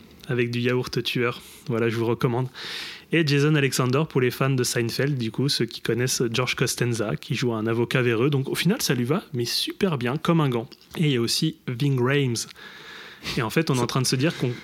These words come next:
Speaker 2: ça sera notre lien entre
Speaker 1: Voilà.
Speaker 2: tous les podcasts.
Speaker 1: Voilà, en fait, à chaque fois qu'on fait un film, il y a Ving Rhames qui fait une apparition dedans, voilà, donc, euh, le prochain sera peut-être Pulp Fiction, on sait pas. Voilà.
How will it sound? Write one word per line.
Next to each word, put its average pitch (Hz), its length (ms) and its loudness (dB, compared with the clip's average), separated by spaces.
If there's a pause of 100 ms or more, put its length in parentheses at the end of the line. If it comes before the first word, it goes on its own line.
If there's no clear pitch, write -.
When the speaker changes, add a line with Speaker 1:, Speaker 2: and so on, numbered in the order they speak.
(120)
Speaker 2:
ça 120 120 0
sera 120 180 2
notre 117 380 2
lien 110 300 4
entre 120 200 2
Speaker 1:
Voilà. 123 120 4
Speaker 2:
tous - 120 0
les 113 100 4
podcasts. 98 460 0
Speaker 1:
Voilà, 127 340 0
en 127 120 -2
fait, 147 260 -2
à 139 60 0
chaque 143 200 -2
fois 156 140 0
qu'on 139 160 -4
fait - 160 -2
un 127 120 2
film, 170 280 2
il 151 40 2
y 135 40 2
a 120 60 2
Ving 120 260 0
Rhames 123 140 2
qui 147 180 -2
fait 131 140 0
une 123 80 2
apparition 120 440 0
dedans, 110 280 -2
voilà, 107 240 -2
donc, - 320 -6
euh, - 80 -2 (100)
le 131 140 2
prochain 127 380 2
sera - 160 -2
peut-être - 180 -4
Pulp 117 120 0
Fiction, 123 480 -2
on 147 120 -2
sait 117 160 -2
pas. - 260 -4 (840)
Voilà. 113 180 -4